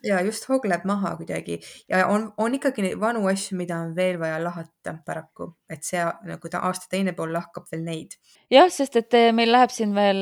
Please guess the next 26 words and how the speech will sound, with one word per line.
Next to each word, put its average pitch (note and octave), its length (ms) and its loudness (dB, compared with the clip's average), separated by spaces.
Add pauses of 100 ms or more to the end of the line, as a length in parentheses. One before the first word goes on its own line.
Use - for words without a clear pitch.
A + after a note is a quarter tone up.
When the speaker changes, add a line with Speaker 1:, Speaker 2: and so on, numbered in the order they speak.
Speaker 2:
äh, F#3 560 4
Saturn G#3 420 2
ka G3+ 80 4
retrograadseks, F3+ 960 0
nagu F#3 160 -6
ta G3 80 0
ikka F#3+ 360 -2
suveti F#3+ 680 0
läheb, G#3+ 600 2
äh, F3 640 -4 (720)
ja F3 480 -2
enne G3 360 0
jaanipäeva F3 680 0
on E3 140 -8
veel E3 160 -10
kuu A3 180 -8
loomine. A3+ 460 -4 (1080)
Äh, B3 580 8
ja A#3+ 160 6
siis C#4+ 220 -2
on D4 100 2
mul C#4+ 140 0
pööripäev, B3 680 4
äh, E3+ 540 -2
ära E3 440 0
märgitud, E3+ 880 -4